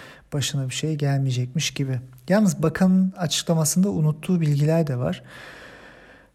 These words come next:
Ee, Şubat ayında Türkiye'de günde iki yüz test yapılabiliyordu. Ee, çok uzun süre vakaları elde edecek testler gerekli seviyede yapılmadı. Ancak testi pozitif olmasa da klinik bulgusu olan çok çok kişi vardı.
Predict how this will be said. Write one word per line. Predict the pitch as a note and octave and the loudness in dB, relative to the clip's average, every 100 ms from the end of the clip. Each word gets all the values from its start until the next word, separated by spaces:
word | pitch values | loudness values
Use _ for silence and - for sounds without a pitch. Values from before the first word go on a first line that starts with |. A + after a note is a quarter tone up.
| _ | _
Ee, | D#3 D3 D3 | 0 2 2
Şubat | C#3 E3+ F#3 F#3 | 2 2 2 4
ayında | D3+ C#3+ C#3+ | 2 2 2
Türkiye'de | - F3 C#3+ C#3 F3 | 0 0 2 2 2
günde | D#3+ D#3 | 2 0
iki | E3 - F3+ | -2 0 2
yüz | C#3 - | 2 2
test | B2+ - - | -2 -2 -4
yapılabiliyordu. | - D3 C#3+ B2+ - D#3+ - C3 - - - - - - F#3 | -8 -6 -6 -6 -8 -10 -12 -14 -12 -12 -12 -14 -16 -12 -10
Ee, | D#3+ D3 C#3+ C#3+ | -6 -4 -4 -6
çok | - F3+ - | -4 -4 -2
uzun | D3+ C#3+ | 0 0
süre | - C#3+ | 0 0
vakaları | C#3+ C#3+ D#3+ D3 D3 D3+ | 0 0 2 2 2 2
elde | C#3+ C#3+ D3+ | 0 2 2
edecek | C#3+ C3 C3 | 0 -2 -2
testler | - C3 - E3+ | -2 -4 0 0
gerekli | D3+ C3+ C3 C3+ - | 2 0 -2 -2 -2
seviyede | - C3+ C3 C3 E3+ F3 - - - - | 0 0 -2 0 0 0 -6 -20 -10 -2
yapılmadı. | C#3+ - F3+ C#3+ B2+ G3 G#3 | -2 2 2 2 0 0 2
Ancak | E3 E3 E3+ - - - | 2 4 0 -4 -20 2
testi | - D#3+ - F3+ | 2 4 -2 -2
pozitif | F3+ D#3+ F3+ - | -2 -2 -2 0
olmasa | F#3 D3+ B2+ D3 | 2 2 0 -2
da | F#3 | -2
klinik | - D#3+ E3+ E3+ | 0 0 0 0
bulgusu | D#3+ D3 - D3+ | 0 -2 0 0
olan | F3+ F#3+ | 2 0
çok | - F#3 - | 0 -4 -2
çok | - E3+ - | -4 -4 -6
kişi | D3+ - F#3 | -6 -2 2
vardı. | F#3+ F#3+ D3+ G3+ | 4 4 2 -4